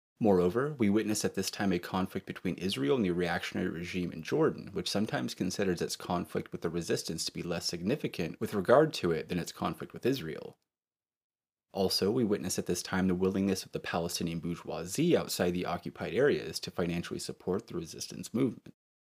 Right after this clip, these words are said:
On the other side of the picture, there will also be a group of conflicts. The picture of the conflicts existing among the Palestinian armed organizations is clear at this time. Besides, the alliance between the Palestinian Liberation Movement and regional and Arab revolutionary action will not be entirely smooth and devoid of any conflict.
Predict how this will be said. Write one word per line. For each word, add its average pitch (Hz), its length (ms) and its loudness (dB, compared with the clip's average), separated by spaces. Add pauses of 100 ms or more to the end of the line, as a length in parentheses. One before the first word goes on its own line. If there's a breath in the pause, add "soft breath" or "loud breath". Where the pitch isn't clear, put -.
(840)
On 113 100 4
the 104 80 8
other 160 140 6
side 147 260 2
of 156 60 0
the 170 40 -2
picture, - 480 -6
there - 140 -4
will 95 100 4
also 101 340 2
be 98 120 4
a 87 60 6
group 87 240 -6
of - 120 -8
conflicts. - 840 -4 (840)
The - 80 -8
picture 147 320 -2
of 175 80 -2
the 135 80 2
conflicts 107 580 0
existing 90 540 0
among 87 200 2
the 82 60 -2
Palestinian 82 600 -4
armed 87 240 -2
organizations 90 800 -2
is - 100 -8
clear 87 260 -4
at 80 100 -8
this - 180 -8
time. - 480 -4 (960)
Besides, 92 480 2
the 110 80 4
alliance 90 340 2
between 90 300 0
the 82 60 -2
Palestinian 87 540 -2
Liberation 85 480 -4
Movement 127 400 2
and 87 160 -2
regional 101 380 0
and 82 100 -2
Arab 87 240 0
revolutionary 87 520 -4
action 104 480 -4
will 87 100 -4
not 127 320 0
be 127 140 2
entirely 90 520 0
smooth 117 480 -4
and 82 120 0
devoid 78 320 -6
of - 40 -10
any - 200 -10
conflict. - 680 -4